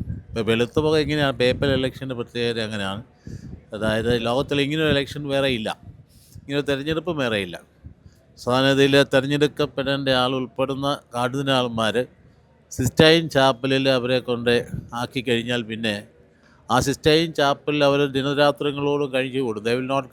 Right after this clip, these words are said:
have any go-, going out. മറ്റു ലോകവുമായിട്ട് ഒരു ബന്ധം ഉണ്ടാകുകയില്ല. അവർക്ക് ആവശ്യമുള്ള അവിടെ കൊടുക്കും. They will live in prayer. കണ്ടിന്യുവസ് പ്രെയർ ലൈഫായിരിക്കും. പല വോട്ടിങ് നടക്കും. അവസാനം ഭൂരിപക്ഷ വോട്ടിങ് വന്നു കഴിയുമ്പോൾ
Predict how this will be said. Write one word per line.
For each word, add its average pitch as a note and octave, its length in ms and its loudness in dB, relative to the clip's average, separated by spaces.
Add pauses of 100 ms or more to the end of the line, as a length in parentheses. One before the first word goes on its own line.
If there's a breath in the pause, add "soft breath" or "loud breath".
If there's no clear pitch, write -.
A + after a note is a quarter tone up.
have C3+ 140 0 (460 soft breath)
any C3 280 2
go-, C3 280 2 (360)
going D3 240 2
out. A2 220 2 (1300 soft breath)
മറ്റു C3 280 0 (180)
ലോകവുമായിട്ട് D3+ 600 4
ഒരു D3 320 -4
ബന്ധം C#3 300 -2
ഉണ്ടാകുകയില്ല. A#2+ 600 -2 (600 soft breath)
അവർക്ക് C#3+ 220 2
ആവശ്യമുള്ള D3 400 2
അവിടെ C#3 160 -2
കൊടുക്കും. B2 360 -4 (240)
They C3 160 2
will C#3 180 2 (100)
live D3 180 0
in D3 140 -6
prayer. C3 300 6 (680 soft breath)
കണ്ടിന്യുവസ് D3+ 560 0
പ്രെയർ C3+ 260 2
ലൈഫായിരിക്കും. A#2 600 -4 (720 loud breath)
പല C#3 120 4
വോട്ടിങ് D3+ 420 4
നടക്കും. C3 360 2 (380)
അവസാനം C#3 360 0
ഭൂരിപക്ഷ D3 400 4
വോട്ടിങ് D3 440 4
വന്നു C#3 180 -2
കഴിയുമ്പോൾ B2 440 2